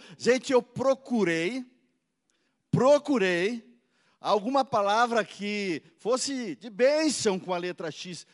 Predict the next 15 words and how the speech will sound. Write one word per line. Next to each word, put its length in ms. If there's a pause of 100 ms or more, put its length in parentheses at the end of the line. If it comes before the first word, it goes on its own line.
(180)
Queridos, 460
procurei 500
no 140
Google, 500
nem 200
o 100
Google 720
ofereceu 640
nada. 480 (3500)
Aí 120
eu 60
tive 200
que 80
perguntar 460
aos, 520